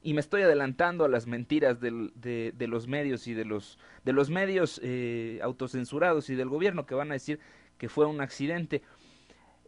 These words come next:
Eh, y bueno, estoy también apegándome a la mejor posibilidad de que digan que es un accidente. Existe también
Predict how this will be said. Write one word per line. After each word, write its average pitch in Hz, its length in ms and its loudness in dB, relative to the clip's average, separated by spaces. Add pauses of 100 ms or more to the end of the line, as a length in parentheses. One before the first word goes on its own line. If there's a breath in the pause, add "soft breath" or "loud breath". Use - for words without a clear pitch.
Eh, 143 360 8
y 190 100 2
bueno, 302 300 6
estoy 240 360 4
también 185 580 0
apegándome 151 800 0
a 160 120 2
la 117 160 4
mejor 135 320 0
posibilidad 123 640 0
de 156 100 2
que 120 120 -6
digan 156 420 -2
que - 100 -8
es 101 100 -10
un 120 120 -6
accidente. 160 540 -2
Existe - 380 -6
también 120 460 -2